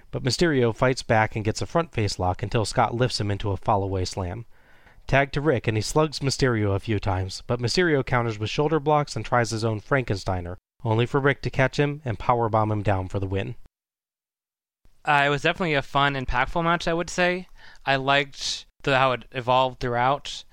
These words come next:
Speaker 2: It's actually surprised seeing Rick and Konnan do the technical wrestling they do, 'cause I know
Speaker 1: Mm-hmm.
Speaker 2: obviously Rick can do it, but I don't get a lot of that from Konnan. At least when I'm seeing him later, it's not, like, a real regular part of his arsenal, so it's some nice surprise to see that.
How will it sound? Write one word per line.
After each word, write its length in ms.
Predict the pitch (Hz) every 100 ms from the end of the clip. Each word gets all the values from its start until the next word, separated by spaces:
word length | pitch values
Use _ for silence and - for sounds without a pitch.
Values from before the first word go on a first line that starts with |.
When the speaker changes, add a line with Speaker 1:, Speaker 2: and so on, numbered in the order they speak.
| - -
Speaker 2:
It's 140 | -
actually 260 | 165 202 -
surprised 460 | 165 - 147 170 135
seeing 220 | 135 123
Rick 180 | 127 -
and 80 | 127
Konnan 600 | 135 127 120 117 113 110 - - - 135
do 220 | 123 143
the 60 | 139
technical 380 | 127 131 117 110 - 127
wrestling 320 | 127 127 127
they 20 | 110
do, 180 | 123 113
'cause 100 | 120
I 80 |
know 120 | 139 165
Speaker 1:
Mm-hmm. 100 | -
Speaker 2:
obviously 200 | 104 123
Rick 160 | 127 156
can 140 | 127
do 180 | 107 104
it, 120 | 98 - - - - - -
but 160 | 135 131
I 40 |
don't 140 | 139 156
get 140 | 147
a 20 |
lot 200 | 135 135
of 40 | 127
that 160 | 127
from 160 | 117 123
Konnan. 640 | - 147 135 123 117 113 113 - - -
At 40 | -
least 240 | 127 -
when 80 | 131
I'm 100 | 135
seeing 260 | - 151 127
him 100 | 117
later, 300 | 131 135 117
it's 120 | 113
not, 160 | 127 117
like, 140 | 117
a 140 | 120 110 -
real 240 | 156 151
regular 200 | 135 135
part 100 | 123
of 40 | 117
his 80 |
arsenal, 400 | 117 135 - 110 101
so 80 |
it's 80 | 120
some 340 | - 139 123 117
nice 220 | 117 117
surprise 400 | - 127 117 117
to 40 | -
see 100 | 110
that. 240 | 101 101